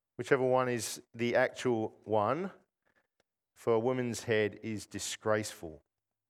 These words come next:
Wow, what's going on <laughs> there? Well, what we can say is there was at least a culturally a disgrace attached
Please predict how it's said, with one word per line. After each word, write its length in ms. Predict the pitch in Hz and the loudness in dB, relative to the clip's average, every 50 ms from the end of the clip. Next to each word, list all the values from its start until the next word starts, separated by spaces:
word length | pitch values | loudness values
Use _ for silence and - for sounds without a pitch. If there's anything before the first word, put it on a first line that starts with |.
| _ _ _ _ _ _ _ _ _ _ - - - _ _ _ _ _ _ _ _ _ _ _ _ _ _ _ _ _ _ _ _ _ _ _ _ _ _ - - - _ _ _ _ _ _ - | _ _ _ _ _ _ _ _ _ _ -20 -20 -20 _ _ _ _ _ _ _ _ _ _ _ _ _ _ _ _ _ _ _ _ _ _ _ _ _ _ -20 -20 -20 _ _ _ _ _ _ 2
Wow, 280 | - 135 120 98 - - - - - _ | 4 4 6 4 2 -2 -10 -20 -12 _
what's 180 | - 131 - - | -6 -6 -2 4
going 280 | - 151 139 131 123 | 6 6 8 6 6
on 140 | 131 120 113 - | 2 0 -2 -2
<laughs> 20 | |
there? 280 | 131 107 151 127 92 - - - - - - - _ _ _ _ _ _ - - - - - - - - - _ _ _ _ _ _ _ _ _ _ _ _ _ _ _ _ _ _ _ _ _ _ _ _ _ - | -2 0 2 2 0 0 -4 -8 -12 -16 -20 -20 _ _ _ _ _ _ -20 -20 -20 -20 -20 -20 -20 -20 -20 _ _ _ _ _ _ _ _ _ _ _ _ _ _ _ _ _ _ _ _ _ _ _ _ _ -6
Well, 200 | 240 170 175 180 | 2 6 8 8
what 140 | 208 247 208 | 8 8 8
we 80 | 185 | 6
can 140 | 165 175 160 | 2 0 0
say 360 | - - 190 190 208 202 185 160 | 4 8 10 10 10 10 8 6
is 100 | 135 123 | 6 6
there 180 | 160 170 170 | 8 8 8
was 140 | 165 156 147 | 8 6 4
at 100 | 185 175 | 4 6
least 300 | 175 185 202 202 185 - | 8 6 6 6 4 0
a 60 | 160 | -2
culturally 760 | - - - 180 185 196 202 - - 185 165 160 160 160 160 | -2 4 8 8 8 8 6 0 0 2 4 6 6 4 4
a 80 | 127 139 | 0 0
disgrace 840 | 120 143 139 - - - - - - 160 170 180 185 165 - - | 0 -2 -4 -2 -4 -6 -6 0 4 6 6 6 6 4 0 -4
attached 800 | 151 139 - - - 185 175 127 98 - - - - - - - | -6 -6 0 4 6 6 6 6 4 0 -6 -10 -10 -10 -10 -14